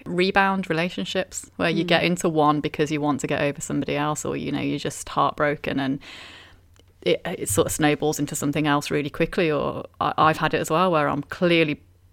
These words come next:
Speaker 1: in the throes of a breakup and reeling from it, and somebody else that's always sort of had a tab on me, this was years ago, knew about it and swooped straight in. And before I knew it,
Speaker 2: Classy.
Speaker 1: yeah, I was in a, I was in a relationship with them, and it was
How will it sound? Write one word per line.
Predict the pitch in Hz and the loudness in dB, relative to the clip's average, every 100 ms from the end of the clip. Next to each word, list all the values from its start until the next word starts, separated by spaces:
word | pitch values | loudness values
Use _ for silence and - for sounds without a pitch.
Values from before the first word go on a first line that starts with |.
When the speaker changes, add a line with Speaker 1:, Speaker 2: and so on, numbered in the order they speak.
| _ | _
Speaker 1:
in | 165 151 | 0 0
the | 147 | 0
throes | - 147 151 143 | 2 4 4 0
of | 139 | -4
a | |
breakup | - 147 160 - - 131 - | 2 4 4 2 -4 -4 -4
and | 156 147 156 160 151 | -4 -4 -6 -4 2
reeling | 165 156 139 | 4 4 0
from | - 143 139 | -4 -4 -2
it, | |
and | - 156 | -2 -4
somebody | 196 190 175 | -2 0 2
else | 160 156 - | 4 2 0
that's | - - | -4 0
always | 160 147 143 | 2 2 0
sort | - 143 | -2 -2
of | 147 - - - - - _ _ | -4 -8 -20 -20 -20 -20 _ _
had | - - 151 - | -10 0 2 0
a | |
tab | - 160 170 | -2 2 4
on | 151 139 | 2 0
me, | - 123 165 175 - _ _ _ - - | -2 -2 -2 -4 -14 _ _ _ -20 -18
this | - | -8
was | 165 165 | -2 2
years | 170 | 4
ago, | 156 143 139 147 - | 2 0 -2 -4 -2
knew | 170 180 180 | 2 4 4
about | - 185 - 156 | 2 -2 -2 -6
it | - | -4
and | 147 | -4
swooped | - - - 180 175 - - | -4 -4 -2 4 4 4 -4
straight | - 156 151 | -2 0 2
in. | 151 180 180 - - | 0 -2 -4 -12 -4
And | 165 147 147 147 - | 0 2 2 -2 -6
before | - 156 156 | -8 -2 2
I | 147 | 2
knew | 160 160 | 4 2
it, | 143 | 2
Speaker 2:
Classy. | 165 - - | -2 -10 -2
Speaker 1:
yeah, | 277 175 | 4 6
I | |
was | 156 | 6
in | 175 165 | 2 0
a, | |
I | 151 | 0
was | 151 | 0
in | 151 | -2
a | |
relationship | 151 151 147 147 - - | 0 0 -2 -6 -6 -6
with | 147 - | -6 -2
them, | 135 | -2
and | 156 | -2
it | 175 | -4
was | 190 - | -6 -10